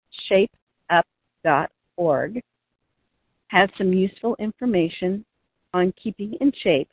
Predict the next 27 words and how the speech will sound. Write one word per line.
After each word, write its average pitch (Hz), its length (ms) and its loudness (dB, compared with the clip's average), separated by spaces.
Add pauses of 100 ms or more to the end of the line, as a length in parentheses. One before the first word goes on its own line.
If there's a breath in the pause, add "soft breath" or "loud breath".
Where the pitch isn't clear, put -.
including 190 480 -2 (120)
tools 196 400 -2
to 202 80 -8
help 185 220 -2
you 165 180 -4
assess - 340 -6 (680)
your 160 100 -2 (100)
flexibility, 175 880 0 (320)
aerobic 180 480 2
level, 165 340 -2 (300)
fitness 175 380 -4
level, 156 400 -2
et 196 60 -16 (100)
cetera. 147 400 -8 (560)
So 190 60 -12
that 175 200 4
website 165 540 -2
again 165 360 -2
is 160 220 -4 (220)
w 170 680 -4
w 190 800 -4
w 147 600 -4 (120)
dot 143 280 -2 (920)
shape 196 300 4 (180)
up 156 180 0 (1300)
dot 147 240 0 (140)
org. 156 840 -4